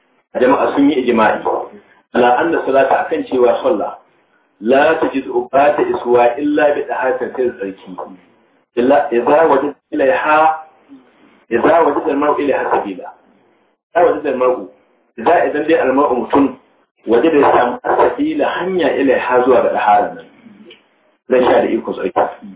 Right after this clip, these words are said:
Ko? Wannan ijma'i na malumma. Wannan shi a cikin kitabul ijma'i na wannan Ibn Muzani. Wannan matsala ya fara. Dan haka ya ɗauko sai fara da,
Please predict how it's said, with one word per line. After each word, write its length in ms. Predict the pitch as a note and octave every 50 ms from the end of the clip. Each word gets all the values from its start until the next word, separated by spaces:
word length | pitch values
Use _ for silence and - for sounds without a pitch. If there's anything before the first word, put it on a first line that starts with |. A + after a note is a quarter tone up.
| - - - - - - _ _ _ _ _ _ _ -
Ko? 360 | - - - - - - - - - - - - - - - - _ -
Wannan 320 | - C#3+ F#3+ G3+ F3 - -
ijma'i 320 | B2+ C#3 C3+ C3+ - A2+
na 160 | A2+ A2 G#2+
malumma. 480 | G#2 G#2+ G#2 G#2 G#2+ G#2 G2 F2+ - - - _ _ _ _ _
Wannan 280 | - - A#2 - D#3+ C#3+
shi 120 | B2 B2
a 80 | C3+ C3
cikin 240 | - - - - _ _ _ _
kitabul 340 | - - C3 C3 C3 B2 A2 A2
ijma'i 380 | G#2 G#2+ G#2+ A#2+ B2+ - - G#2
na 80 | G#2
wannan 240 | G#2+ A2 A2+ G#2+ G2
Ibn 160 | - G#2 G#2 G2
Muzani. 380 | F#2 F#2 F2+ - G2 F2 - - - _ _ - - - - - _ _ _ -
Wannan 260 | - C3 D#3 D#3 C3 A#2
matsala 260 | A#2+ A#2+ A#2+ A#2 A2+
ya 100 | - -
fara. 300 | G2 - - - - - - - - _ - F#2+ - - - _ _ _ _ _ - - - _ _ _ _ -
Dan 180 | G#2 B2+ B2+ D3
haka 180 | D3 - -
ya 100 | B2+ B2
ɗauko 220 | - A2 G#2 A2 A#2 A#2
sai 140 | - - -
fara 280 | - - - - - -
da, 160 | - -